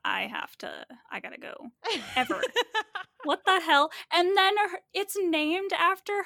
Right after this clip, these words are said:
Speaker 1: her? Like, that's terrible. That is not a good thing to be known for.
Speaker 2: Yeah. Yeah.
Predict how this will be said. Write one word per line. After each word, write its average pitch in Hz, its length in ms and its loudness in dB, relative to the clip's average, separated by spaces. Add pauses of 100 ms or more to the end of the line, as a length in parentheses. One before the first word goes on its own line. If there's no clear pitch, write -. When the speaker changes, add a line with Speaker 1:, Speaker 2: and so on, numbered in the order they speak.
Speaker 1:
her? 403 340 -2
Like, 330 160 -2
that's 381 240 -2
terrible. 269 680 -2
That 254 180 0
is 359 120 -4
not 233 260 0
a 254 40 -4
good 233 240 -6
thing 240 160 -6
to 214 60 -8
be 214 100 -10
known 208 260 -8
for. - 480 -10
Speaker 2:
Yeah. 196 360 -4 (1040)
Yeah. 170 160 -12